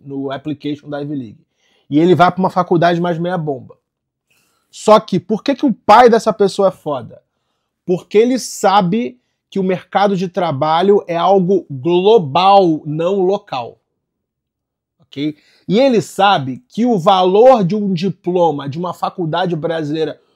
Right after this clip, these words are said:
pode ser a melhor faculdade de todas, é quase zero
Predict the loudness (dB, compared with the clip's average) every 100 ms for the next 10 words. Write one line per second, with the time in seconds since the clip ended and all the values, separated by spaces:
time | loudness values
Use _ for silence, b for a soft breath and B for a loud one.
0 | _ -2 0 -2 -2 0 2 2 0 2
1 | 0 0 -6 -6 -4 -4 -4 -4 -6 -8
2 | -10 -2 -2 -2 -10 -20 _ _ _ _
3 | _ _ _ _ _ _ _ _ _ _
4 | _ _ _ -18 -8 -2 0 0 -2 -2
5 | -2 -4